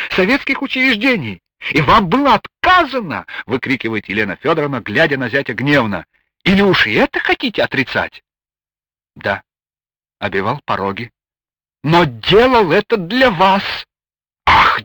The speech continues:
делали добро для меня! Что вы сегодня ели, несчастный человек?»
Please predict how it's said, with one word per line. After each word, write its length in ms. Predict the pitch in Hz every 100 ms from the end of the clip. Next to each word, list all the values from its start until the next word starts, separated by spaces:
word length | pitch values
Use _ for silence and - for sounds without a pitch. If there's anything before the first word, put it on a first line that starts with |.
| -
делали 480 | - 165 127 101 -
добро 400 | 113 - 135 180
для 220 | - 117
меня! 520 | 120 98 170 294 220 - _ _ _ _ _ _ _ -
Что 200 | - 302
вы 80 | 269
сегодня 360 | 262 269 247
ели, 340 | 240 208 180 139
несчастный 680 | 127 - - 147 - 113
человек?» 600 | - 95 95 95 95 -